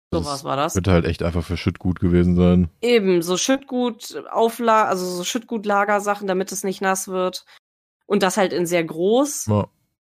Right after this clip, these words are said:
Speaker 2: Oder auch für große Fahrzeuge zum Unterstellen. Und das war halt komplett voll mit Graffiti und grad die ersten drei Dinger waren auch ultra schöne Sachen. Die könnt ihr auch auf Instagram sehen, die habe ich mal geteilt.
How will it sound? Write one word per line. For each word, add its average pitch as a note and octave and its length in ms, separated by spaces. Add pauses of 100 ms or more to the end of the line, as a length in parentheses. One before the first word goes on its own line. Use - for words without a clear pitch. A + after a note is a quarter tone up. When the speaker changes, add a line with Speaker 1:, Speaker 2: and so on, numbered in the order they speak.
(120)
Speaker 2:
Oder G3+ 280
auch G3 160
für G3+ 180
große F#3 680
Fahrzeuge E3+ 580
zum D3 180
Unterstellen. D3 1160
Und E3+ 200 (200)
das F#3+ 220
war G3 100
halt F#3+ 160
komplett A3 420
voll A#3+ 300
mit A3+ 160
Graffiti A3 500
und G3 140
grad G3+ 260
die G#3 100
ersten G#3 360
drei F#3+ 220
Dinger F#3+ 380
waren F3+ 180
auch - 180 (140)
ultra A3+ 400
schöne G3+ 380
Sachen. F#3 520 (520)
Die - 80
könnt G3 200
ihr F#3+ 100
auch G3 100
auf F#3 120
Instagram F3 580
sehen, F3 360
die E3+ 100
habe E3+ 100
ich E3+ 120
mal E3+ 360
geteilt. F3 760